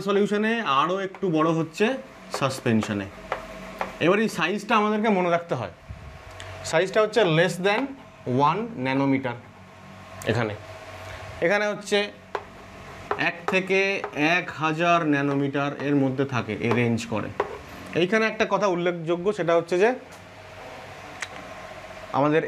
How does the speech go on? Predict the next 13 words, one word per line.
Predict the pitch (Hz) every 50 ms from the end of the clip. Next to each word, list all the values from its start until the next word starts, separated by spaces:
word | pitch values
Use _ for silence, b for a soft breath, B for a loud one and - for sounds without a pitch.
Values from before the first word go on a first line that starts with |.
| - 160
এনসিইআরটি | 185 208 202 208 226 226 220 208 226 196
বইতে | 190 196 196 196 226 208 185
এইটা | 170 175 151 127
লেখা | 113 110 104 101
আছে, | 104 117 131
এক | 131 - -
থেকে | 175 165 180 156 139
এক | 127 143
হাজার | 135 143 143 143 131 120
nanometer, | 117 113 113 113 120 113 104 107 92 - - B B B B B B -
কিন্তু | 147 151 160 160 151
অন্যান্য | 165 180 190 202 208 214 220 220 220 220 208 - - - - 135 143 139
বইতে, | 170 175 196 175 - 180